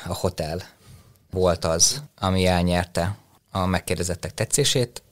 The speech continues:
és akkor így jött képbe az, hogy jó, akkor legyen a hotel, legyen egy olyan szoba, ami átrendezi önmagát, és akkor nem tudtuk, de ezzel azért megpecsételtük a sorsunkat a következő három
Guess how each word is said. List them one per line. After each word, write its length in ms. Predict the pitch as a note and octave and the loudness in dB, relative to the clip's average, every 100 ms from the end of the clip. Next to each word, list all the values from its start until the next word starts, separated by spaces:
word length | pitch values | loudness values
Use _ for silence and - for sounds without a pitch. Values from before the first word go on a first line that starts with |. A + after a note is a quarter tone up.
| _ | _
és 160 | A2 - | -6 -6
akkor 260 | - F#2+ | -2 -2
így 200 | F2 E2+ | -2 -2
jött 480 | E2+ - _ - - _ | -4 -6 _ -16 -16 _
képbe 320 | F2+ F2 F#2 | -4 -2 0
az, 220 | F2+ - | 0 0
hogy 160 | F2 F2+ | -2 -2
jó, 160 | F2 - _ _ | -4 -4 _ _
akkor 500 | G2+ G2 - G2+ - - _ - - - - | -12 -10 -8 -8 -10 -20 _ -20 -20 -20 -4
legyen 260 | F#2 F2 E2 | 0 0 -2
a 60 | |
hotel, 480 | - E3+ B2+ G#2 F2 - - - | 0 0 2 0 0 -8 -20 -10
legyen 200 | F#2+ F#2 | -2 0
egy 200 | F2+ F2 | 0 0
olyan 160 | E2+ D2+ | -2 2
szoba, 340 | - C#3+ G#2 | 2 4 4
ami 160 | F2+ F#2 | 4 4
átrendezi 720 | E2+ E2 F2 D#2+ - D#2+ - - _ - - | 0 -2 -4 -4 -8 -8 -10 -16 _ -18 0
önmagát, 640 | D#3 D#3+ B2+ G2+ F#2+ - - - - | 4 6 6 2 0 -10 -20 -20 -10
és 320 | F2+ F2 - | -4 -2 -2
akkor 300 | F2 - D#2+ | -6 -6 -2
nem 220 | F2 E2+ | 0 -2
tudtuk, 360 | - - G2 F#2 | -6 -10 -8 -2
de 120 | F2 | 0
ezzel 340 | E2+ E2+ E2+ | 2 2 -2
azért 240 | D#2+ D2+ D2+ | -2 -2 -2
megpecsételtük 800 | E2+ E2 F#2 - D2+ E2+ E2 - | -4 -4 -6 -6 -4 -4 -6 -6
a 40 | |
sorsunkat 580 | - - D2+ - F#2 F#2+ | -8 -6 -6 -6 -8 -6
a 60 | F#2 | -2
következő 480 | F2+ E2 - - F2 | 0 0 -2 -2 0
három 540 | F2 E2+ F2 E2+ D2 | 0 2 2 0 -2